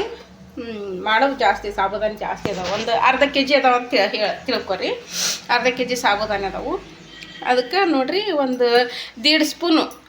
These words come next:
ಒಂದೂವರೆ ಸ್ಪೂನ್ ಉಪ್ಪು ಹಾಕಿನಿ. ಹ್ಮ್, ಇದನ್ನ ಕೂಡ್ಸೋ ಮುಂದಾಗ ಮತ್ತೆ ನೋಡಿಬಿಟ್ಟು ಹಾಕ್ಕೊಂಡ್ರೆ ನಡಿತೈತಿ ಅವಾಗ. ಈಗ ಇಷ್ಟು ಸಾಕು ಇದಕ್ಕೆ. ಹಂಗೆ ಇದಕ್ಕೆ ಏನಪ್ಪ ಅಂತಂದ್ರೆ ಎಳ್ಳು ತೊಗೊತೀನಿ ರೀ, ಆಮೇಲೆ ಕರಿಬೇವು ತೊಗೊತೀನಿ.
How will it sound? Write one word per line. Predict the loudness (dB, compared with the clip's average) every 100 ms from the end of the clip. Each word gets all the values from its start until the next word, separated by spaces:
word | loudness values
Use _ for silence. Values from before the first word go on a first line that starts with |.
| 2
ಒಂದೂವರೆ | 4 4 4 0
ಸ್ಪೂನ್ | -4 -2 -2
ಉಪ್ಪು | -2 0
ಹಾಕಿನಿ. | 0 -2 2 2 2 -4 -18 -6
ಹ್ಮ್, | -2 0 0 0 2
ಇದನ್ನ | 2 0
ಕೂಡ್ಸೋ | -2 -4 -2 0
ಮುಂದಾಗ | 2 0 0 0 0
ಮತ್ತೆ | 0 0 0
ನೋಡಿಬಿಟ್ಟು | 2 0 0 -2 2 2 0 -10 -20 -20 -2
ಹಾಕ್ಕೊಂಡ್ರೆ | 0 0 -2 -2 0 2
ನಡಿತೈತಿ | 2 0 -2 -2 -2
ಅವಾಗ. | -2 -4 -6 -8 -16 -18 -20 -14 -4
ಈಗ | -4 -2 -4
ಇಷ್ಟು | -4 -4 0
ಸಾಕು | 0 -2 -10
ಇದಕ್ಕೆ. | -12 -12 -12 -14 _ _ _ _ _ _ -20 -20 -4
ಹಂಗೆ | 0 2 2 2
ಇದಕ್ಕೆ | -2 0 2
ಏನಪ್ಪ | 2 2 2 2 2
ಅಂತಂದ್ರೆ | -2 -2 0 0 2 4
ಎಳ್ಳು | 4 4
ತೊಗೊತೀನಿ | 4 2 0 -6 -2
ರೀ, | -4 -4 -10 -20 -10 -8 -8 -10 -12 -12 -12 -16 -6 -2
ಆಮೇಲೆ | -2 0 0 0 -2 -10 -16 -6 0
ಕರಿಬೇವು | 2 2 2
ತೊಗೊತೀನಿ. | 2 -2 -6